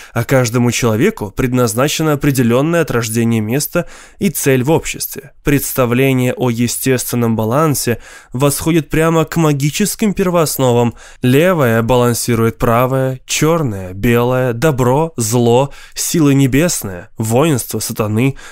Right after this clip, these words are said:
Попытки привести видимый хаос мира в некий порядок с помощью понятия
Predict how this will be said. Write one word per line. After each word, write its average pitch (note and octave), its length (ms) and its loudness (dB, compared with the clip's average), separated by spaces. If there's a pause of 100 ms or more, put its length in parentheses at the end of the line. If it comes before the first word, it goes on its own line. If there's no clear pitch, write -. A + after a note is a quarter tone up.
(220)
Попытки C3 480 -2
привести B2 480 0
видимый B2 420 2
хаос B2 480 0
мира B2+ 280 2
в A2+ 100 -2
некий C3 360 0
порядок A#2+ 640 0
с - 100 -8
помощью B2+ 400 -2
понятия B2+ 580 0